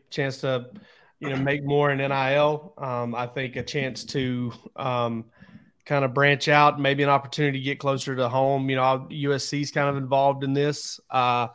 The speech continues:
you know, this, it's a, it's gonna sting, man. I understand there are a lot of Georgia fans that are simultaneously saying, "We're fine," while also being really mad at A D Mitchell.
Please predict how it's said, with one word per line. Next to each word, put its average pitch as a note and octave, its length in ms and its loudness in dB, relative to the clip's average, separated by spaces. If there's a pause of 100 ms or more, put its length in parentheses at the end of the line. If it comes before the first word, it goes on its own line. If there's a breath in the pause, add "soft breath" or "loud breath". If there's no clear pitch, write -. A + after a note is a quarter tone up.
(440 loud breath)
you D#3 120 2
know, E3 100 8
this, F#3+ 220 4
it's A#3+ 240 -4
a, F3 240 4
it's - 240 -6
gonna G3+ 180 4
sting, C3+ 420 2
man. C3+ 400 0
I D#3+ 240 2
understand E3+ 460 2
there G#3+ 80 4
are G#3 60 6
a F3 40 4
lot D#3+ 160 8
of C#3+ 60 0
Georgia C3+ 300 -2
fans C3 540 -2
that C#3 120 0
are C3 140 0
simultaneously C#3+ 840 -2
saying, C3+ 260 -4
"We're E3+ 140 2
fine," C#3+ 460 2
while C3 160 0
also C#3 260 -4
being B2+ 220 -6
really C3 180 -4
mad A#2+ 280 -4
at A#2 100 -6
A A#2 80 -2
D A#2+ 160 -6
Mitchell. A2+ 360 -8